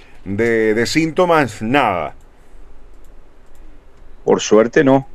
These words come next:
Speaker 1: Bueno, mejor, mejor, mejor. Eh, Gustavo, ¿y la expectativa para mañana? Frente a un equipo que la verdad nos sorprendió los otros días, sobre todo en el primer tiempo, ¿no?
Speaker 2: Bueno, tal vez quitándole esos espacios, este, porque ahora tienen que proponer ellos, este,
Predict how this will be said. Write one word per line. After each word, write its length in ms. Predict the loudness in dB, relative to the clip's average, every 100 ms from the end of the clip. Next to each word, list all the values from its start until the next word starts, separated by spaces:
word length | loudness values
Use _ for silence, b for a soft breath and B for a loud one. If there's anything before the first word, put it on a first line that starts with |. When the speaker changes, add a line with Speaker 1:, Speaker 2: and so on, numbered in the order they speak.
| -12
Speaker 1:
Bueno, 360 | -2 -2 -2 -6
mejor, 400 | 0 2 2 -2 -10
mejor, 360 | -8 -4 -2
mejor. 360 | -4 -2 -2 -2 B B B B B
Eh, 180 | 0 0
Gustavo, 560 | 0 4 6 6 4 -4 b b
¿y 480 | -2 0 2 2 4
la 80 | 2
expectativa 520 | 2 2 2 4 2
para 160 | 4 2
mañana? 460 | 2 2 2 0 -6 -18 -20 -20 -20 -20 -20 b b b -4
Frente 220 | 0 2
a 20 |
un 60 | 2
equipo 640 | 2 2 6 6 6 2 -2
que 100 | 2
la 80 | 4
verdad 240 | 4 4
nos 140 | 2
sorprendió 380 | 2 2 2 2
los 140 | 2 2
otros 220 | 4 4
días, 260 | 4 4 2
sobre 360 | 2 4 4
todo 140 | 4 4
en 60 |
el 120 | 4 2
primer 260 | 0 0
tiempo, 360 | -2 -4 -2 -2
¿no? 220 | -2 -6 -14 -20 -20 -20 -20 -20 -20 -20 -20 -20 -20 -20 -6
Speaker 2:
Bueno, 240 | 0 2 2
tal 240 | 4 4
vez 180 | 4 2
quitándole 680 | -4 -4 2 4 6 6 4
esos 260 | 4 2
espacios, 680 | 2 2 2 4 4 6 4
este, 420 | 2 2 2 2
porque 320 | 0 -4 2
ahora 220 | 4 4 2
tienen 300 | 0 -2 -2
que 120 | -4
proponer 500 | -4 -4 -4 -2 0
ellos, 480 | 0 2 2 0 -2
este, 520 | -4 -2 -2 -4